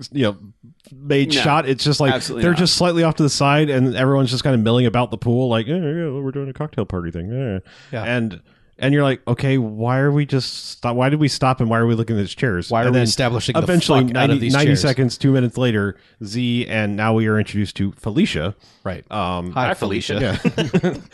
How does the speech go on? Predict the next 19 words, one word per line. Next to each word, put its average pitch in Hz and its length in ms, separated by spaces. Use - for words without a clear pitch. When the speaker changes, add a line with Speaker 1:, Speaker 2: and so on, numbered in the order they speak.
Speaker 1:
<laughs> - 280
Come 160 200
and 147 80
sit - 160
down 131 180
in 135 80
the 127 60
wicker 123 220
chairs, 101 420
and 113 320
Felicia 139 320
apparently 110 500
is 104 360
the 107 100
person 104 300
that's 101 140
going 98 200
to 104 140
buy 95 580